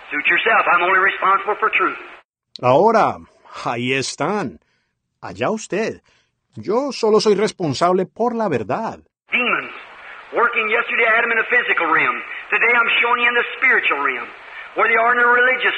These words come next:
Speaker 1: realm.
Speaker 2: Demonios, trabajando. Ayer los mostré en la esfera física. Hoy se los estoy mostrando a ustedes en la esfera espiritual.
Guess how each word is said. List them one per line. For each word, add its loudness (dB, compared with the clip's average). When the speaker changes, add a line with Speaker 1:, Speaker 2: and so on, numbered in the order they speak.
Speaker 1:
realm. 0
Speaker 2:
Demonios, -2
trabajando. 0
Ayer 2
los -2
mostré -2
en 4
la 2
esfera 4
física. -4
Hoy 6
se 0
los 0
estoy 0
mostrando -2
a 0
ustedes 2
en 2
la 0
esfera 2
espiritual. -4